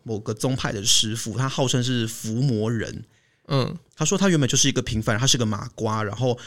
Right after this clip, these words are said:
Speaker 1: 某天他就是因缘际会到了这间邪灵宫九天玄女庙，
Speaker 2: 嗯。
Speaker 1: 然后就被九天玄女娘娘的灵气弹给打中了。
Speaker 2: 他是遇到幽助吗？
Speaker 1: 我觉得是幻海吧。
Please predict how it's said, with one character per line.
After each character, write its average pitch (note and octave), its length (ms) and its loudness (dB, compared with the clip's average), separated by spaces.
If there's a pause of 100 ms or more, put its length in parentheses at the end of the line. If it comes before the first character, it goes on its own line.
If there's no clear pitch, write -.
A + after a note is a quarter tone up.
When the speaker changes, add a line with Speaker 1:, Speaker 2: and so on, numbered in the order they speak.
(120)
Speaker 1:
某 G#2 200 0
天 C#3 180 2
他 D3 80 4
就 D3 100 2
是 C#3+ 60 2
因 D3+ 200 4
缘 B2 140 4
际 B2 220 2
会 B2 160 2
到 B2 180 2
了 G#2+ 120 2
这 A#2 160 -6
间 A#2 440 0
邪 A#2 200 2
灵 A2 120 -2
宫 B2 160 0
九 A2 120 -4
天 B2 120 0
玄 A2 160 0
女 G2+ 200 -4
庙， F#2+ 260 -8 (140)
Speaker 2:
嗯。 D3 180 -2
Speaker 1:
然 A2+ 100 -4
后 D3+ 80 4
就 D#3+ 120 4
被 D#3+ 180 2
九 A#2 140 2
天 D#3+ 100 4
玄 E3 140 6
女 C#3+ 80 6
娘 A#2+ 160 4
娘 B2 120 4
的 B2 120 4
灵 A#2 160 0
气 - 200 6
弹 C3 200 4
给 G2 100 -4
打 - 240 -2
中 G2 220 2
了。 D#2 100 -10 (160)
Speaker 2:
他 F#3+ 80 -2
是 G3+ 100 0
遇 F#3+ 80 0
到 F3 160 8
幽 D#3 200 8
助 D#3+ 320 4
吗？ - 100 4 (500)
Speaker 1:
我 - 80 -4
觉 D#3+ 60 2
得 B3+ 60 8
是 C#4+ 80 10
幻 B3+ 200 6
海 C#3+ 200 2
吧。 - 120 0